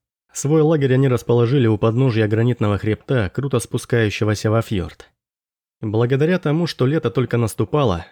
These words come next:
окружающий воздух не полнился комарами, чему Снорри был рад. Он слышал, что комаров можно встретить по всему миру,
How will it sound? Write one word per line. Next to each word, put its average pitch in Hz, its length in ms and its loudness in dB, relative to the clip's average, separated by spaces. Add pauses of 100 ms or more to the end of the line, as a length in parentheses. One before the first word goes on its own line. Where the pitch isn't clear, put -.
окружающий 143 680 0
воздух 120 440 0
не 135 120 2
полнился 107 500 0
комарами, 107 560 0 (160)
чему 117 340 -2
Снорри 120 380 0
был 110 260 0
рад. - 380 -8 (340)
Он 151 180 0
слышал, 156 360 0
что 135 180 -4
комаров 135 500 2
можно 110 300 0
встретить 123 380 -4
по 117 80 0
всему 120 320 0
миру, 127 320 0